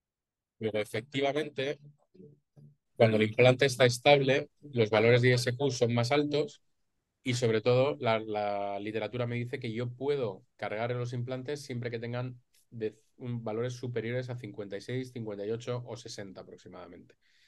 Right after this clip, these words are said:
Y es un valor real, es un valor objetivo que yo puedo utilizar incluso en, en aspectos legales, ¿no? Cuando te, cuando alguien,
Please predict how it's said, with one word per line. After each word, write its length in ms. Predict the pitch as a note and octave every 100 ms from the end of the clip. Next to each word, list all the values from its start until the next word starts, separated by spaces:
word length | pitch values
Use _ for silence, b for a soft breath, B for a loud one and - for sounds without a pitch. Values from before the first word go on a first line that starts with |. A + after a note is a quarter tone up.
| b b -
Y 60 |
es 60 | A#2+
un 60 | D3
valor 220 | C#3+ C#3
real, 200 | D#3 F#3+
es 80 | A#2+
un 60 |
valor 200 | B2 B2+
objetivo 380 | B2+ C3 C3 D#3+
que 120 | C#3
yo 100 | A2+
puedo 160 | A2+ B2+
utilizar 500 | A#2+ A#2+ A2+ C#3 D3+
incluso 760 | C3+ A#2 A2+ A2 G2+ G2+ G2+ _ _ _ _
en, 340 | - A2 G#2 A2
en 280 | A#2 G#2+ G#2
aspectos 540 | G#2 - C3 B2 C3+
legales, 500 | A#2 G2+ A#2 G2+ E2+
¿no? 100 | G#2+
Cuando 220 | C#3 A#2+ G2+
te, 240 | G#2 G#2
cuando 240 | G#2 G#2
alguien, 340 | A2 A#2 B2